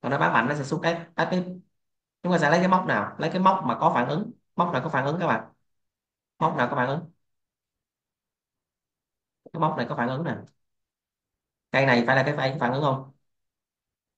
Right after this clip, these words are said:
Cây này phải là cây phản ứng không? Khối lượng nè. Đúng không? Tại sao gọi là cây này là cây có phản ứng?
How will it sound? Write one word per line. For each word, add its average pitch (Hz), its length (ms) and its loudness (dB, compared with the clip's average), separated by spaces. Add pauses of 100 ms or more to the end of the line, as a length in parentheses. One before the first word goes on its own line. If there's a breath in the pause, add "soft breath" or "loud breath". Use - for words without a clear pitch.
(800)
Cây 135 140 2
này 123 120 2
phải 135 120 4
là 131 120 4
cây 143 160 4
phản 127 120 2
ứng 143 100 0
không? 131 140 -2
Khối 147 120 0
lượng 120 180 0
nè. 110 100 -4 (1400)
Đúng 143 140 0
không? 147 280 6 (440)
Tại 120 140 0
sao 143 140 2
gọi 135 120 4
là 127 120 6
cây 143 100 4
này 135 100 4
là 127 80 0
cây 139 100 0
có - 60 -2
phản 131 140 0
ứng? 170 220 -2